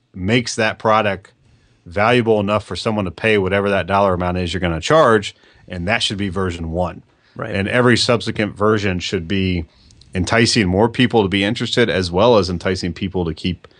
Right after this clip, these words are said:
Speaker 1: up, you know, keep their license key activated if that's your model. So,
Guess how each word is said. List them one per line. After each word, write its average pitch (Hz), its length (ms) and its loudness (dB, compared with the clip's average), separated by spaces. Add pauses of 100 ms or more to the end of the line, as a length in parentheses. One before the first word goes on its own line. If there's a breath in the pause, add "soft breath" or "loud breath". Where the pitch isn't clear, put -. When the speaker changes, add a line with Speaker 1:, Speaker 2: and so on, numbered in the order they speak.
(360 soft breath)
Speaker 1:
up, 98 260 -2
you 98 120 -2
know, 85 120 2
keep 90 240 -2
their 90 140 4
license 87 400 4
key 87 200 -2
activated 76 720 -2
if 82 140 -6
that's 85 200 0
your 85 100 0
model. 78 420 0
So, - 340 0